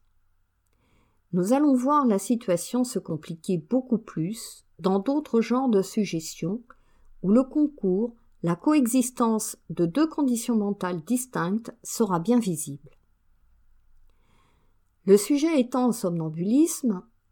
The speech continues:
un ordre lui est donné, et cet ordre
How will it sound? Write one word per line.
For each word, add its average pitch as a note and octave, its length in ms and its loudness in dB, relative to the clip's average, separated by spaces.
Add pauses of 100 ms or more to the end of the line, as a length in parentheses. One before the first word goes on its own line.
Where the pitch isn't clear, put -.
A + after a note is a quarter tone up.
un G3 240 4
ordre A3+ 320 0
lui G3 220 2
est - 20 2
donné, D#3 480 -4 (640)
et - 80 -4
cet D3 280 -2
ordre B3+ 460 0